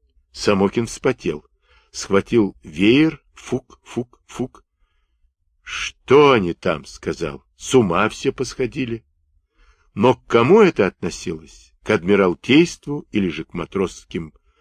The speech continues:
палубам Аскольда, было пока неясно. Штрафной матрос второй статьи Иван Ряполов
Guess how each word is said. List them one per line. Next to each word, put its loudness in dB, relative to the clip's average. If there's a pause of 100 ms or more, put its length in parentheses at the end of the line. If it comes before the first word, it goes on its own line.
(120)
палубам 0
Аскольда, 0 (640)
было 2
пока -6
неясно. -14 (2500)
Штрафной 2
матрос 6
второй 4
статьи 0
Иван 2
Ряполов 0